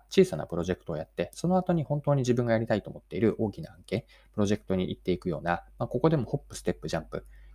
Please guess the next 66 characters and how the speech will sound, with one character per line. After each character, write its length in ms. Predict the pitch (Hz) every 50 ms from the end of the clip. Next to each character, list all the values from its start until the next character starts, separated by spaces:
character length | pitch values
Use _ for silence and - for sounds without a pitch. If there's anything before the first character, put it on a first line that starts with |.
| - -
こ 100 | - 165
ん 40 | 165
な 80 | 160
こ 100 | - 156 -
と 100 | - 92
で 220 | 90 90 85 -
や 100 | - 92
っ 40 | -
て 120 | - - 85
い 60 | -
く 100 | - -
と 100 | 135 -
い 100 | 165 147
い 20 | -
で 100 | - -
す。 200 | - - - _ _ _ _ _ _ _ _ _ _ _ _ _ _ _ _ _ _ _ _ _ _ _ _ _ _ _ _ _ _ _ _ _ _ _ _ _
は 100 | - 135
い、 180 | 120 - - _ _ _ -
そ 100 | - 110
ろ 60 | 110
そ 120 | 101 - -
ろ 80 | 90
ク 120 | - - 87
ロ 80 | 87
ー 20 | 87
ジ 120 | 90 82
ン 60 | 73
グ 60 | 78 -
で 100 | - -
す。 220 | - - - - _ _ _ _ _ -
今 120 | - 190
回 200 | 208 196 139 95
は 240 | 92 92 95 - - _ -
思 300 | - - - - 156 156
考 40 | 160
の 120 | 156 151
方 160 | - - 139 127
法 200 | - - 131 120
で 200 | 120 117 - -
抽 160 | - 170 175
象 180 | - - 196
化 140 | 190 - 202
力 240 | 175 147 - - 78
を 60 | -
鍛 200 | - - - 101
え 80 | 98 95
る 60 | 98
方 180 | - 101 95 92
法 220 | - 95 95 -
と 160 | - - 80
い 80 | 80 80
う 40 | 78
の 100 | 80 87
を、 160 | 90 90 - - - - - -
具 100 | - 101
体 180 | - 147 160 156
と 120 | - 156
抽 180 | - - 156 156
象 180 | - 151 143
か 120 | 139 - 135
ら 80 | 131
の 100 | 127 113
横 240 | 92 95 - 123 123
展 180 | - 123 110 -
開 160 | - - -
と、 120 | - -